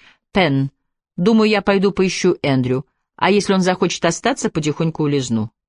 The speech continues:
С твоего позволения». «А ты хорошо себя чувствуешь, Кэти?» «О да, только подустала. Мой младшенький — сущее наказание, но на будущий год он уезжает в школу-интернат». «Как прошло обследование?» «Прекрасно».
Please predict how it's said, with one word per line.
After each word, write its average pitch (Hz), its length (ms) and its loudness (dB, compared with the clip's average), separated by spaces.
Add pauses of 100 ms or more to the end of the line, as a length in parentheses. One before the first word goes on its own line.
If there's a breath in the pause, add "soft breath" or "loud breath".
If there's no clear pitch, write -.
С - 120 -12
твоего 233 260 0
позволения». 113 600 -4 (680)
«А 202 80 0
ты 247 120 -2
хорошо 269 280 -2
себя 247 180 0
чувствуешь, 131 420 -4
Кэти?» 107 360 -8 (720)
«О 147 160 2
да, 131 220 0
только 131 320 -4
подустала. 120 640 -4 (400 soft breath)
Мой 170 280 2
младшенький — 156 680 0
сущее - 520 -4
наказание, 127 640 -2 (400 soft breath)
но 226 340 0
на 370 140 0
будущий 214 400 0
год 180 320 0
он 160 300 0
уезжает 127 560 0
в - 80 -10
школу-интернат». 107 880 -6 (1000)
«Как 233 140 -4
прошло 240 320 -2
обследование?» 131 640 -2
«Прекрасно». 139 640 -2